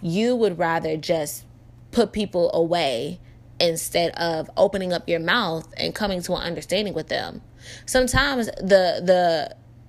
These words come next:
the conclusion may not be, "Okay, now we're mending our relationship." Sometimes the clu-, the conclusion will be, "All right, let's go our separate ways."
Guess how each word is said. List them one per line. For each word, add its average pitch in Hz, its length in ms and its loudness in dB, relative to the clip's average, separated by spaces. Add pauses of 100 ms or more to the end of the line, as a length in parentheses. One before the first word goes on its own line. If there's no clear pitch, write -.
(180)
the 190 120 4
conclusion 247 680 0
may 208 140 0
not 160 320 0
be, 196 500 0 (180)
"Okay, 185 280 0
now 170 180 0
we're 170 140 0
mending 170 360 -4
our 151 80 -4
relationship." 190 360 -2
Sometimes 269 280 -4
the 269 60 2
clu-, 294 280 -2
the 240 100 2
conclusion 233 480 -2
will 302 180 4
be, 220 480 2 (640)
"All 226 120 4
right, 202 360 2 (1120)
let's 190 180 4
go 196 80 2
our 180 140 4
separate 165 240 0
ways." 180 480 2